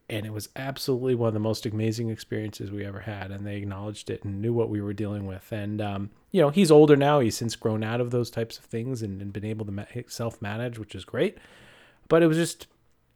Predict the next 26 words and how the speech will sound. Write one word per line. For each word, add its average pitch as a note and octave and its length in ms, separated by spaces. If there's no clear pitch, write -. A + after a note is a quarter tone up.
so E3 200
comforting C3 600
to A2 120
see A#2+ 320
somebody G#2+ 540
be A2 220
able A2 180
to A2+ 120
acknowledge G2+ 520
that G2+ 280
and G2+ 460
bring A2+ 180
that G2+ 180
special G#2+ 360
little, G#2 440
little G2+ 200
treatment G2 400
out, G#2+ 180
which - 160
was, G2+ 160
it A2+ 60
really A2+ 340
went G2 200
above F#2 200
and F#2 100
beyond. F2+ 300